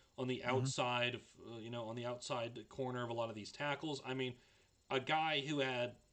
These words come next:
Speaker 1: twelve and a half sacks on the season, four forced fumbles, uh, runs as hard and as fast as he does. Uh, the man is six four and two hundred seventy pounds.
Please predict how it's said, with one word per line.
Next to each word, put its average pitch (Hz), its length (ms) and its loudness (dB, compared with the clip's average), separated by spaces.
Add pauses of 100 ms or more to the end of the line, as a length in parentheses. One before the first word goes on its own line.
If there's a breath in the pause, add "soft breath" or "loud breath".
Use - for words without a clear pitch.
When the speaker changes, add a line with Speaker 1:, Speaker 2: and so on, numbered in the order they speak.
(160)
Speaker 1:
twelve 151 320 6
and 135 80 2
a 120 40 -2
half 131 240 -2
sacks 131 400 -4
on 131 80 -2
the 113 60 -6
season, 127 340 0
four 143 320 0
forced 131 400 0
fumbles, 120 640 -2 (540)
uh, 120 320 6 (140)
runs 123 840 2
as 123 260 4
hard 139 420 6
and 127 80 -2
as 113 120 -6
fast 135 340 -4
as 117 100 -6
he 127 100 -6
does. 127 420 2 (360)
Uh, - 220 6
the 143 100 -2
man 277 220 4
is - 120 2
six - 320 0
four 196 300 8
and 117 100 -2
two 208 180 -2
hundred 143 260 0
seventy 123 420 -2
pounds. 104 680 -8